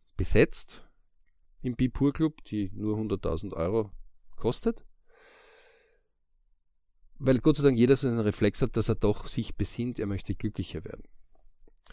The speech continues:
Der Beritsch Club ist einfach dadurch gegründet worden, um das besser ansteuern zu können. Sollte euch der Beritsch Club gefallen,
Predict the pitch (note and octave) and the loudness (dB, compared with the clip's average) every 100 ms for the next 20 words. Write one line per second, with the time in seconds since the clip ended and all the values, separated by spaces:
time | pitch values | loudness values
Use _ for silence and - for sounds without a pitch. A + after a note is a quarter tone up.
0 | - - - - - _ _ _ _ - | -20 -20 -20 -20 -20 _ _ _ _ -6
1 | G#2+ A2+ A2+ E3 - C3+ C3 A#2+ A2 A2+ | 4 6 8 6 2 0 2 0 0 -4
2 | - G#2 A2+ G#2+ - - _ G2 - C3 | -4 -2 0 -2 -4 -18 _ -6 2 4
3 | D3+ A#2 A#2+ A2+ A2 G2+ - - G2+ - | 4 4 4 4 -2 -6 -2 2 2 2
4 | G#2+ G2+ G2+ G#2+ B2 - C#3+ D#3+ E3 - | 0 -2 -2 -4 -2 2 2 2 0 -6
5 | - D#3 E3+ E3 C#3+ - _ - G2+ - | -4 -2 -2 -6 -10 -20 _ -4 -4 0
6 | F#2+ F#2 - F#2+ G2 G#2+ - - G#2+ - | -2 -2 -4 -4 -2 -2 -4 -6 -6 -4
7 | G#2 G#2+ A#2 C#3+ | -2 2 2 0